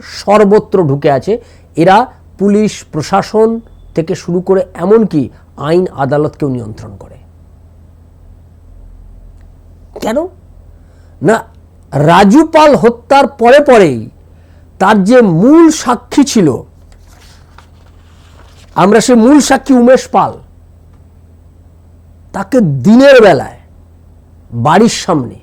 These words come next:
নৃশংসভাবে হত্যা করলো আতিক আহমেদ। পুলিশ চুপ, প্রশাসন চুপ, সরকার চুপ, আইন আদালত সবাই চোখে ঠুলি পড়ে রইল। দিনের বেলায় সাক্ষীকে মেরে দেওয়া হলো।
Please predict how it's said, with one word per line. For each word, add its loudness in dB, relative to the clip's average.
নৃশংসভাবে -2
হত্যা -4
করলো -6
আতিক -10
আহমেদ। -20
পুলিশ -10
চুপ, -6
প্রশাসন -10
চুপ, -6
সরকার -2
চুপ, -2
আইন 2
আদালত 2
সবাই -2
চোখে -2
ঠুলি -4
পড়ে 2
রইল। -2
দিনের 2
বেলায় 2
সাক্ষীকে -4
মেরে 2
দেওয়া -8
হলো। -20